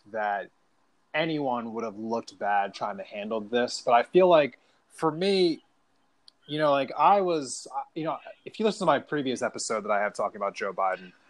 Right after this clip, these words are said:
I had said at the e-, end of that episode that I wasn't convinced that I was gonna vote for Joe Biden because I thought he was a clown. And I,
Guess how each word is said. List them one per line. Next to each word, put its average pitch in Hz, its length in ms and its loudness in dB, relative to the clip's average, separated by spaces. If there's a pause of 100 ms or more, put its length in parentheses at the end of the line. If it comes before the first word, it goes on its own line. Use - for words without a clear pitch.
(280)
I 131 400 6
had 120 220 -8
said 170 140 -6
at - 80 -10
the 131 160 -4
e-, 131 60 -6 (100)
end 143 120 -4
of 143 40 -4
that 135 120 -2
episode 120 500 -6
that 113 40 -6
I 107 100 -2
wasn't 110 600 -8
convinced 107 480 -12
that 101 80 -8
I 95 80 -2
was 98 160 -8
gonna 107 240 -8
vote 95 280 -8
for 104 140 -10
Joe 98 340 -8
Biden 92 460 -6
because 98 640 -6 (240)
I 117 80 4
thought 123 160 2
he 110 80 2
was 101 140 -2
a 98 40 -10
clown. 90 500 -4 (540)
And 131 640 2 (220)
I, 147 840 4